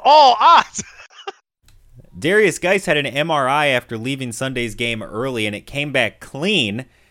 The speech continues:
Speaker 2: Said he was okay and could play through the pain, and they said, "It's not worth the risk." Sat him for the year, put him on I R, finished his season. So, uh, good for them. Protect my
Speaker 1: Yeah.
Speaker 2: boy, Darius.
Speaker 1: That's
Speaker 2: Just get
Speaker 1: smart.
Speaker 2: him ready.
Speaker 1: That's
Speaker 2: Get him
Speaker 1: very
Speaker 2: ready.
Speaker 1: smart.
Speaker 2: He'll be my sleeper for twenty twenty again,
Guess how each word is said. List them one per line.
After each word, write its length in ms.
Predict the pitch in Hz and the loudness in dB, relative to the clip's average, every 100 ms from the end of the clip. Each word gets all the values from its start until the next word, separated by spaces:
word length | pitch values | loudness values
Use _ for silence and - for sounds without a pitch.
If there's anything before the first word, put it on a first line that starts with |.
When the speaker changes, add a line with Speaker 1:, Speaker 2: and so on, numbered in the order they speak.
| _ _ | _ _
Speaker 2:
Said 200 | - 156 | -6 -4
he 60 | 165 | -2
was 160 | 143 160 | -2 -2
okay 380 | 175 170 180 | -2 0 -2
and 100 | 170 | -2
could 120 | 151 123 | -6 -6
play 200 | 165 165 | -4 -2
through 160 | 160 | -4
the 80 | 139 | -8
pain, 360 | 123 165 180 165 | -6 -4 -2 -2
and 100 | 139 | -2
they 120 | 143 | -4
said, 260 | 139 147 135 | 0 0 0
"It's 180 | 123 151 | -4 -4
not 240 | 156 135 | -2 -2
worth 280 | 151 151 - | -2 -2 -4
the 80 | 123 | -8
risk." 600 | 123 190 165 - - - _ _ - - | -2 0 -2 -6 -14 -20 _ _ -14 -12
Sat 360 | - - 165 175 | -12 -4 -2 0
him 100 | 175 | -2
for 160 | 160 156 | -4 -4
the 100 | 135 | -4
year, 460 | 127 233 202 110 | -2 0 -2 -4
put 140 | - 160 | -4 -2
him 100 | 175 | 0
on 120 | 170 | 0
I 220 | 170 175 165 | 0 0 0
R, 240 | 196 214 | 0 -2
finished 360 | - 143 160 170 | -4 -6 -6 -6
his 140 | 165 | -6
season. 460 | - 175 185 117 92 - - - - - | -4 -6 -4 -6 -8 -16 -16 -16 -16 -16
So, 340 | - 143 147 | -4 0 2
uh, 120 | 147 | 2
good 240 | 135 196 214 | 2 2 2
for 120 | 180 | 0
them. 220 | 139 117 - - - | 2 2 0 -8 -12
Protect 480 | - 139 - 202 202 | -8 -6 0 0 2
my 120 | 190 | -2
Speaker 1:
Yeah. 80 | 147 | -2
Speaker 2:
boy, 220 | 151 151 | 0 0
Darius. 680 | 147 131 123 123 123 - - _ - - - | 0 2 2 2 0 -2 -10 _ -14 -14 -4
Speaker 1:
That's 140 | 180 131 | -2 0
Speaker 2:
Just 160 | - | -2
get 120 | 151 160 | 0 0
Speaker 1:
smart. 40 | |
Speaker 2:
him 120 | 170 156 | 2 0
ready. 320 | 151 160 156 - _ _ - | 0 -2 -4 -10 _ _ -14
Speaker 1:
That's 120 | 160 160 | -6 -2
Speaker 2:
Get 120 | - | 0
him 60 | |
Speaker 1:
very 100 | 151 | 0
Speaker 2:
ready. 200 | 143 139 135 | 0 0 0
Speaker 1:
smart. 80 | |
Speaker 2:
He'll 100 | 147 | -2
be 180 | 127 165 | 2 2
my 160 | 160 147 | 2 0
sleeper 560 | - 160 165 175 170 160 | 0 -2 -2 0 -2 0
for 160 | 143 | -4
twenty 400 | - 160 151 156 | -4 -4 -2 -2
twenty 460 | 156 165 151 147 135 | -6 -8 -8 -6 -8
again, 500 | 123 135 127 131 | -4 -2 -2 -4